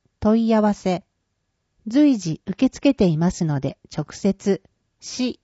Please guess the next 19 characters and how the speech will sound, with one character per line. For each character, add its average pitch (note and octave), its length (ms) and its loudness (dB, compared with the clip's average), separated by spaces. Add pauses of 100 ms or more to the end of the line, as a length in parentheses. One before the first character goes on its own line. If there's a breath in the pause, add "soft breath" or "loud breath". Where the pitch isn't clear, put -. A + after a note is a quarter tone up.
(100)
農 A3 260 6
業 C4 260 4
公 B3 260 4
社、 - 300 -6 (760)
電 G#3 320 4
話、 G#3 220 2 (420)
二 C4+ 320 2
五 C4+ 240 6
一 - 420 -6 (460)
五 C4 320 4
五 B3+ 240 4
三 A#3 460 0
二 B3+ 280 2
へ。 - 220 -8 (1600)
使 - 280 -4
用 D4 260 4
料 F#3 240 4
な F#3 160 0
ど、 F3 180 -4